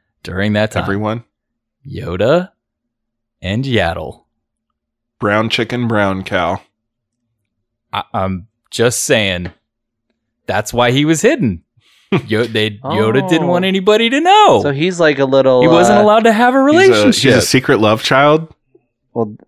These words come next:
Speaker 3: that just makes
Speaker 1: Kiara Mundi had, like, many wives,
Speaker 2: He
Speaker 1: didn't
Speaker 2: did
Speaker 1: he?
Speaker 2: because
Speaker 1: Isn't
Speaker 2: his
Speaker 1: that, like,
Speaker 2: species
Speaker 1: part of his
Speaker 2: was,
Speaker 1: story?
Speaker 2: like, near extinction or
Speaker 1: His
Speaker 2: something, yeah.
Speaker 1: species, yes.
Speaker 2: Justin, this is,
Speaker 3: Hmm.
Speaker 2: this is a
Speaker 1: So, um,
Speaker 2: scandalous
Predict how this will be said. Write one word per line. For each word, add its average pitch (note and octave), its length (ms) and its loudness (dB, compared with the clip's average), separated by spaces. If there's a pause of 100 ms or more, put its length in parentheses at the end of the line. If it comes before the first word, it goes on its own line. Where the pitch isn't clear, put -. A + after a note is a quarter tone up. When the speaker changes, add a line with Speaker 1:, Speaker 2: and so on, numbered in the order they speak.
(120)
Speaker 3:
that C#3 280 0
just D#3+ 200 -2
makes C3+ 280 -2
Speaker 1:
Kiara D#3+ 380 2
Mundi E3+ 420 2
had, B2 320 0
like, A#2 320 0
many C3+ 320 2
wives, A#2 380 0
Speaker 2:
He B2+ 100 -2
Speaker 1:
didn't C3 180 2
Speaker 2:
did B2 80 2
Speaker 1:
he? - 60 -4
Speaker 2:
because A#2 340 0
Speaker 1:
Isn't A#2 160 0
Speaker 2:
his D3 120 2
Speaker 1:
that, - 100 -6
like, B2+ 140 2
Speaker 2:
species - 80 -8
Speaker 1:
part D3+ 140 2
of B2+ 80 0
his C#3+ 80 2
Speaker 2:
was, G2+ 100 -2
Speaker 1:
story? C#3 260 2
Speaker 2:
like, - 60 0
near G#2 120 0
extinction G2 600 -6
or G2 100 -4
Speaker 1:
His D3 240 -2
Speaker 2:
something, A2 200 -4
yeah. F#3+ 80 -2
Speaker 1:
species, A#2 420 -6
yes. F3+ 540 -4
Speaker 2:
Justin, C3+ 340 -4
this E3 200 -6
is, C#3+ 180 -2
Speaker 3:
Hmm. - 60 -12
Speaker 2:
this D3 180 -2
is F#3 120 4
a E3+ 40 2
Speaker 1:
So, A3 120 4
um, C3+ 60 4
Speaker 2:
scandalous C#3 920 2